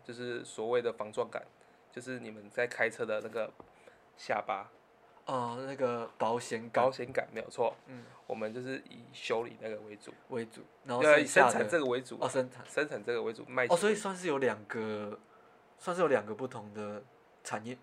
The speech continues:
Speaker 2: 产品服务吗？
Speaker 1: 哎，我们，我们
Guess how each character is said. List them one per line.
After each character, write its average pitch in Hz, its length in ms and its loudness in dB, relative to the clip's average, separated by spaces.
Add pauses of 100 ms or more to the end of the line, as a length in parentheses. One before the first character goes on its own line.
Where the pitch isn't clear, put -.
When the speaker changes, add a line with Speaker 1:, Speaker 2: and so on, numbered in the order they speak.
(140)
Speaker 2:
产 117 180 -8
品 123 200 -8
服 117 140 -14
务 110 220 -8
吗？ 101 220 -12 (580)
Speaker 1:
哎， 147 180 2
我 139 220 2
们， 139 480 2 (260)
我 131 140 -2
们 131 220 2